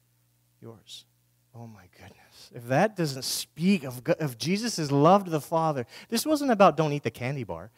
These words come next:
Don't, you know, parents, don't you wish your kids would always have that moment? "Here's what I want. Here's what Dad wants. Not my will, your will to be done, Father." Right, parents? Come on. If every time your,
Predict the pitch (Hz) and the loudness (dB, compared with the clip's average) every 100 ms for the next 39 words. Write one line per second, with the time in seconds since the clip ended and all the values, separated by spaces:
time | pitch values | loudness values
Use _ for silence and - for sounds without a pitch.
0 | _ - - 320 262 285 247 285 302 - | _ -10 -4 -4 -4 -6 -2 -2 -2 -4
1 | 233 240 233 202 220 - _ - 165 - | -4 -4 0 2 2 -4 _ -2 -2 2
2 | 190 185 143 156 165 160 147 143 139 131 | 0 2 2 4 2 0 0 2 2 0
3 | 135 156 143 165 160 156 156 160 165 175 | -2 -4 -6 -6 -2 0 0 -2 -4 -4
4 | - 156 147 139 131 143 156 160 156 165 | -8 -6 -6 -4 -4 -2 -2 -2 -4 -4
5 | - - - - - - - - - - | -8 -14 -14 -12 -10 -12 -16 -18 -20 -20
6 | - _ _ - 160 165 170 185 165 151 | -20 _ _ -8 -6 -4 -2 -2 0 0
7 | 147 143 151 151 185 190 165 156 143 143 | -2 -4 -6 -8 -4 -4 -2 -2 -2 2
8 | 202 240 202 180 233 339 - 254 381 440 | 2 2 4 10 10 10 8 6 6 2
9 | - - _ _ - 370 339 392 427 339 | -2 -14 _ _ 0 2 4 4 2 0
10 | 208 170 - 254 262 302 359 - 285 277 | 0 -4 -8 0 4 6 4 2 0 0
11 | 202 - _ - 262 | -2 -6 _ -6 0